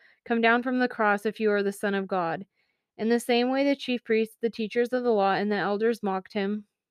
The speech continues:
"He saved others," they said, "but he can't save himself. He's the King of Israel. Let him come down now from the cross,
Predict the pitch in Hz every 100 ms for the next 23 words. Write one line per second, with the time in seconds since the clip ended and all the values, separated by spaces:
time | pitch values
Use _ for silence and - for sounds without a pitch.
0 | _ _ _ _ _ _ _ _ _ _
1 | _ _ - 240 226 233 233 202 240 254
2 | 214 202 214 196 202 208 214 233 220 226
3 | 220 226 220 - 226 185 _ _ - -
4 | - 240 226 247 240 233 220 220 240 226
5 | 185 190 208 220 214 220 208 202 208 208
6 | 214 202 214 202 - 220 190 190